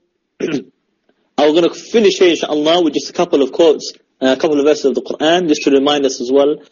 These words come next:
uh, about this, this duty, um, and then we'll have an opportunity for, for questions and answers. Allah subhanahu wa ta'ala, He warned us as well about those people who refuse,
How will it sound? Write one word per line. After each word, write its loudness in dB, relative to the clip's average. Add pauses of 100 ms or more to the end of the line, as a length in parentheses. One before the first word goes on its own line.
(260)
uh, 2
about 0
this, -2
this 0
duty, 0 (480)
um, 2
and 0
then 4
we'll 4
have -6 (360)
an 0
opportunity 0
for, -10
for 2
questions -6
and -6
answers. -8 (600)
Allah 4
subhanahu -6
wa -2
ta'ala, 0
He 0
warned 4
us -2
as -6
well 2
about 2
those 4
people 0
who 0
refuse, 0